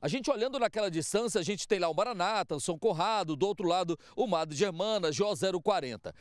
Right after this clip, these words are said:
Só que, aparentemente, né, a coisa tá bacana, né? Olha aí, ó, tem asfalto, é a linha do ônibus, mas a partir desse momento aqui, quando os moradores têm que entrar aqui para o Jardim Dom Bosco, a situação é essa aqui, ó,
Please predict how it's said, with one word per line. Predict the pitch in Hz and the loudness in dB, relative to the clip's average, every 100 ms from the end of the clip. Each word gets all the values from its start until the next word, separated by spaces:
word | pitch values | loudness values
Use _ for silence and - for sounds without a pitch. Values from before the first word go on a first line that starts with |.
| - - | -20 -10
Só | - 254 269 | 0 2 2
que, | 214 196 - | -2 -4 0
aparentemente, | 240 - 285 202 185 294 247 214 190 302 - | 0 2 0 0 -2 0 0 0 -2 -4 -6
né, | 135 156 | -6 -4
a | 185 | -4
coisa | - 202 202 | 0 0 2
tá | 220 | 0
bacana, | 220 262 185 165 104 - _ _ | 0 0 0 0 -2 -12 _ _
né? | 120 143 143 _ _ | -4 -4 -4 _ _
Olha | 156 180 | 0 0
aí, | 131 | 0
ó, | |
tem | 101 185 | 0 0
asfalto, | 170 214 214 208 185 202 | 0 0 2 2 0 0
é | 196 | 2
a | 208 | 2
linha | 147 143 | 0 -2
do | 151 | 2
ônibus, | 214 185 185 175 185 - - | 2 2 0 -2 -6 -8 0
mas | 180 196 202 | 0 2 0
a | |
partir | 202 202 - 285 | 2 0 0 -2
desse | 285 226 | -2 -2
momento | 226 151 175 135 | -2 0 0 -2
aqui, | 113 196 175 - - - | -2 -2 -2 -8 -20 -2
quando | 185 214 | 0 2
os | 175 | 0
moradores | 208 220 180 190 - | 2 2 2 0 0
têm | 220 | -4
que | 185 | -2
entrar | 240 170 196 233 202 - _ - _ | -2 0 0 0 -4 -10 _ -20 _
aqui | 147 180 | -2 -2
para | 185 196 | 0 2
o | 180 | 4
Jardim | 180 135 165 | 2 2 2
Dom | 226 | 2
Bosco, | 156 185 185 - 202 - | 4 2 0 -2 -6 0
a | - | -2
situação | 170 185 185 - 170 175 | 0 -2 -2 2 0 2
é | 180 | 0
essa | 180 - | 0 -2
aqui, | 170 147 | -4 -2
ó, | 127 | -2